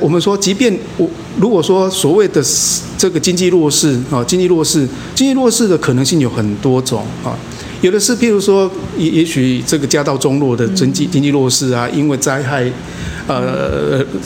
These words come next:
Speaker 1: 弱势啊。那但是有一种弱势是怎么样？是因为呢，他的祖先被国家侵害了。
Speaker 2: 嗯哼。
Speaker 1: 他的祖先被国家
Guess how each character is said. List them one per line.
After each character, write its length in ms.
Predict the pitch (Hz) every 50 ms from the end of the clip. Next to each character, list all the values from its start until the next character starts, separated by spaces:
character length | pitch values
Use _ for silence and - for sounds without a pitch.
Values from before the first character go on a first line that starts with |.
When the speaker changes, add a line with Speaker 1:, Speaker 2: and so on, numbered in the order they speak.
| - - 160
Speaker 1:
弱 200 | 220 180 151 143
势 220 | 131 - - 143 131
啊。 180 | 123 120 123 165
那 100 | 220 247
但 140 | 220 277 262
是 100 | - 220
有 80 | 170
一 20 | 202
种 160 | 190 139 131
弱 160 | 165 175 156
势 140 | 135 - 156
是 100 | 139 151
怎 100 | - 117
么 80 | 110 123
样？ 140 | 120 110 110 - - - -
是 160 | - - 208
因 160 | 214 214 220 226
为 140 | 214 208 180
呢， 180 | 165 160 165 170 165
他 100 | - 208
的 80 | 180
祖 160 | 147 - 127
先 160 | 120 120 170 170
被 100 | 165 151
国 140 | - 131
家 160 | 123 135 139 127
侵 220 | - - 120 120
害 160 | 120 131 120
了。 80 | 107 107 120 120 -
Speaker 2:
嗯 220 | 185 180 180 180 175
哼。 200 | 202 208 220 220 - - - - - - - - - - - -
Speaker 1:
他 80 | -
的 80 | 277 277
祖 140 | - 185 170
先 140 | 196 240 240
被 100 | 247 226
国 140 | - 170
家 280 | 165 202 196 190 196 202